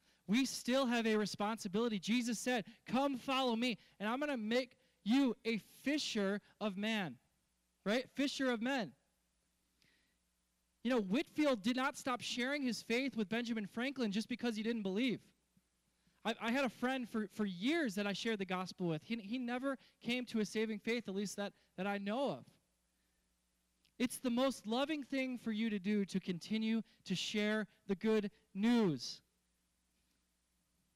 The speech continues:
Will you be faithful to continue to share even when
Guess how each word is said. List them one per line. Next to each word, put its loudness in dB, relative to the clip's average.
Will 2
you 6
be 4
faithful 0
to -2
continue -2
to -2
share -2
even -2
when -2